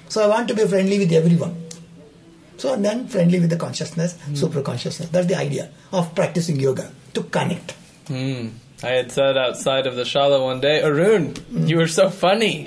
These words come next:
Speaker 1: Yeah, you said that.
Speaker 2: <laughs> And you said, "It's how I connect with people."
Speaker 1: Yeah.
Speaker 2: And it's why I
Speaker 1: Yeah,
Speaker 2: connect
Speaker 1: even
Speaker 2: with
Speaker 1: with the
Speaker 2: people.
Speaker 1: coconut vendor, I talked to him. I say, "Oh my, oh my God, your mustache is so nice." <laughs>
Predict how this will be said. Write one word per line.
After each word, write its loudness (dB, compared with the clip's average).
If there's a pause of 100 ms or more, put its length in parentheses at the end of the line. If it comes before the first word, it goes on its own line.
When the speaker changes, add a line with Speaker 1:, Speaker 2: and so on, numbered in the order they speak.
Speaker 1:
Yeah, 0
you 2
said 2
that. 0
Speaker 2:
<laughs> 6
And 4
you 4
said, 4 (560)
"It's 0
how 2
I 4
connect 0
with -2
people." 0
Speaker 1:
Yeah. -6 (420)
Speaker 2:
And -2
it's -4
why 2
I 2
Speaker 1:
Yeah, 2
Speaker 2:
connect 2
Speaker 1:
even 2
Speaker 2:
with 0
Speaker 1:
with 2
the 4
Speaker 2:
people. 2
Speaker 1:
coconut 4
vendor, 4
I -2
talked -8
to -2
him. -2 (460)
I 2
say, 4
"Oh 2
my, 2
oh 4
my 2
God, 2
your 4
mustache 4
is 0
so 2
nice." 0
<laughs> -6